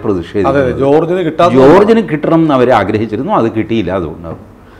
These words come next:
Speaker 1: ഈ പ്രതിഷേധിച്ച ആൾക്കാരോട് തന്നെ ചോദിക്കുക, അനിൽ ആന്റണിക്ക് എന്താ കുഴപ്പം? ഒരു കുഴപ്പമില്ല.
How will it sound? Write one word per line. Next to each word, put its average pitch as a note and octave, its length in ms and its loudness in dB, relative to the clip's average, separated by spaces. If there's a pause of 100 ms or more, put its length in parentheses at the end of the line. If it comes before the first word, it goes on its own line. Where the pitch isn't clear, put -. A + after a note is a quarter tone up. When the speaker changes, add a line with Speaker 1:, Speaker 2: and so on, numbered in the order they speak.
(300)
Speaker 1:
ഈ G#3 220 0
പ്രതിഷേധിച്ച E3 680 4
ആൾക്കാരോട് D#3 540 2
തന്നെ B2 240 -2
ചോദിക്കുക, F2 420 -6 (380)
അനിൽ C#3+ 220 4
ആന്റണിക്ക് A#2+ 440 0
എന്താ G2 240 -2
കുഴപ്പം? F#2 640 -8 (760)
ഒരു B2+ 100 -4
കുഴപ്പമില്ല. F2 680 -10